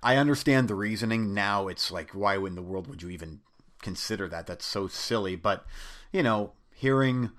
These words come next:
Louis Coates or whatever, however you pronounce his last name, sounds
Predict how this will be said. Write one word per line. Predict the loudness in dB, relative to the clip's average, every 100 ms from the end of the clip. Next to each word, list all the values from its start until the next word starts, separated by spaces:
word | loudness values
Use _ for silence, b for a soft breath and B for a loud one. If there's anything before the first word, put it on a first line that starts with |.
| b b b
Louis | 6 8 8 4 -4
Coates | 2 4 6 4 0
or | 0 0
whatever, | 0 0 -2 -2
however | 2 2 0
you | -2
pronounce | -4 -6 -6
his | -4
last | -2 -2 -6
name, | -8 -6
sounds | -2 0 0 -2 -6 -10